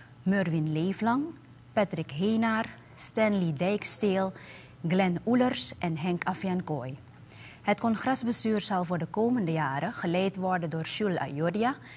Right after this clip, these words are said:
terwijl Marijke Dwala Persat gekozen is tot secretaris. De Oranje Partij wil dit jaar nog het V H P-beleid tweeduizend zestien tweeduizend eenentwintig ontwikkelen en goedkeuren.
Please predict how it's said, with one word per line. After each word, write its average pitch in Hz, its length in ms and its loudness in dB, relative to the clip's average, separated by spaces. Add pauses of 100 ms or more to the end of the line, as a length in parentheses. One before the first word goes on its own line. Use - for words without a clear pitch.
(260)
terwijl 196 320 4
Marijke 202 400 2
Dwala 196 300 4
Persat 175 400 -4
gekozen 220 500 0
is 202 180 0
tot 202 180 -4
secretaris. 147 840 -2 (880)
De 175 60 0
Oranje 208 380 4
Partij 170 420 0
wil 156 200 -2
dit 202 200 -2
jaar 165 240 2
nog 160 180 -2
het - 140 -10
V 180 220 -2
H 180 80 -2
P-beleid 170 680 0
tweeduizend 170 560 0
zestien 196 600 0
tweeduizend 160 640 -2
eenentwintig 180 640 -2
ontwikkelen 185 600 -2 (880)
en 214 180 4
goedkeuren. 156 680 -4